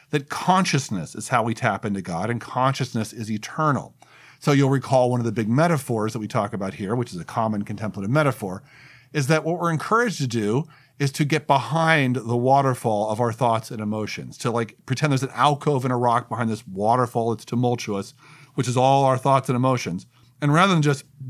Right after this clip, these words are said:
being the waterfall and tumbling down with all those thoughts and emotions and churning up,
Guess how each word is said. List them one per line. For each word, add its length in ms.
being 460
the 80
waterfall 560
and 100
tumbling 400
down 340
with 160
all 120
those 200
thoughts 260
and 60
emotions 360
and 100
churning 460
up, 280